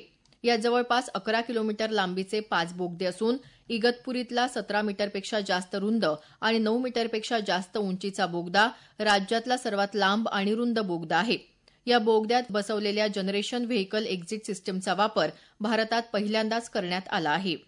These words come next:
अखिल भारतीय मराठी नाट्य परिषदेच्या पुरस्कारांची घोषणा काल करण्यात आली. यावर्षी ज्येष्ठ अभिनेत्री नीना कुलकर्णी आणि ज्येष्ठ अभिनेते सुरेश साखवळकर यांना जीवनगौरव पुरस्कार प्रदान करण्यात येणार आहेत.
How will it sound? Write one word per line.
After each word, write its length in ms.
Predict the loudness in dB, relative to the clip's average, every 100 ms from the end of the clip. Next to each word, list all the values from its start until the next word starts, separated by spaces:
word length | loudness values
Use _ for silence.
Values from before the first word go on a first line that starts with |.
| _ _ _ _ _ _ _ _ _ _ _ _ _ _ _ _ _ _
अखिल 320 | 0 2 2 4
भारतीय 400 | 2 2 0 2
मराठी 380 | 4 2 2
नाट्य 300 | 0 0 -2
परिषदेच्या 600 | -4 -2 -2 -2 -2 -2
पुरस्कारांची 800 | -2 -2 -2 0 0 2 0 -2
घोषणा 440 | -4 -4 -2 -2 0
काल 260 | 2 0
करण्यात 380 | 0 -2 -2 0
आली. 200 | 0 0 -6 _ _ 2
यावर्षी 480 | 4 4 0 -2
ज्येष्ठ 400 | -2 0 0 0
अभिनेत्री 500 | 0 0 0 -2 -2
नीना 260 | 0 0 0
कुलकर्णी 600 | -2 -2 0 0 2 0 -4 _
आणि 180 | 0 0
ज्येष्ठ 360 | 2 2 2 0
अभिनेते 460 | 0 0 0 -2
सुरेश 380 | -2 -2 -2 -2 -4
साखवळकर 600 | -2 0 0 -2 0 0
यांना 300 | 0 2 0 -2 -8 -8
जीवनगौरव 600 | -4 0 0 2 2 2
पुरस्कार 500 | 0 -2 -4 0 0
प्रदान 400 | 0 -4 -2 -2
करण्यात 300 | -2 -4 -4 -4
येणार 220 | -2 2
आहेत. 200 | 2 0